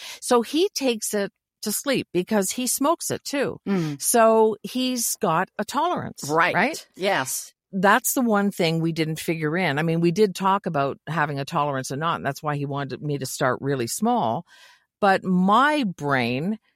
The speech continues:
Speaker 1: went, "Oh, well, if all I need to do is double it,
Speaker 2: Yeah.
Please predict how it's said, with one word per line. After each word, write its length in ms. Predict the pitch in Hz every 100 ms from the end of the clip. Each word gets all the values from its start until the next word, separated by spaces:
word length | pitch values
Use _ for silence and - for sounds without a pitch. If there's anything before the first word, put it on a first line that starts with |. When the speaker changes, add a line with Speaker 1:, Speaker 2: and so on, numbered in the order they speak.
| _
Speaker 1:
went, 440 | 170 175 170 165 -
"Oh, 520 | 185 381 - 104 123 _
well, 420 | 175 156 160 156
if 80 | 160
all 220 | 170 196
I 80 | 196
need 220 | 196 185
to 100 | 185
do 180 | 214 247
is 180 | 202 139
double 480 | 123 180 339 285 107
it, 120 | - -
Speaker 2:
Yeah. 380 | 170 170 170 160